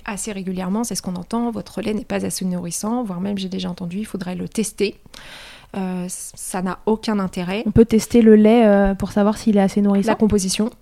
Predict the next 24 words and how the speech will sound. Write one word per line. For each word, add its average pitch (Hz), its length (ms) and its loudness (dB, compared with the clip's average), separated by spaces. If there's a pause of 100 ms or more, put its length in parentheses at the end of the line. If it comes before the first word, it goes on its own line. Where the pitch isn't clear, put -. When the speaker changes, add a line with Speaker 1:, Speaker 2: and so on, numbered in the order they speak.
(320)
Speaker 1:
voilà. 190 240 -4 (100)
Mais 202 80 -4
ça 196 100 -2
Speaker 2:
D'accord. 196 120 0
Speaker 1:
nous 202 40 0
avancera 190 360 -2
pas 196 120 -2
grand-chose, 190 400 -4
puisqu'en 208 280 -6
fait, 202 180 -6
on - 20 -2
va 190 120 -4
vite 190 140 -10
s'apercevoir 196 580 -8
que 196 100 -6
le 185 120 -4
Speaker 2:
Qu'il 185 140 0
Speaker 1:
lait, 190 60 2 (100)
Speaker 2:
l'est. 196 60 -2
Speaker 1:
il 180 80 -8
est 175 160 -8
très 185 160 -10
bien. 262 180 -8 (140)
Speaker 2:
Mhm. 208 320 0